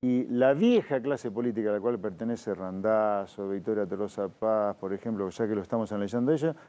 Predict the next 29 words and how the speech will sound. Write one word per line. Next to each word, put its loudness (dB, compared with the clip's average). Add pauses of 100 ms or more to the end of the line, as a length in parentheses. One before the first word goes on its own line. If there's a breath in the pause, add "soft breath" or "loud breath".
(160 loud breath)
no 0
paran 4
de 4
decir 0
estupideces. -4 (400)
Cuando 2
Tolosa 4
Paz 2
dice 0
que 0
le 2
quiere 2
cobrar 2
más -2
impuestos 0
a 0
las -2
empresas -4
grandes, -4
yo -2
le 4
digo, 4 (640 soft breath)
además 6
del 4
delirio 4
de 2
cobrar 0
más -4
impuestos, -8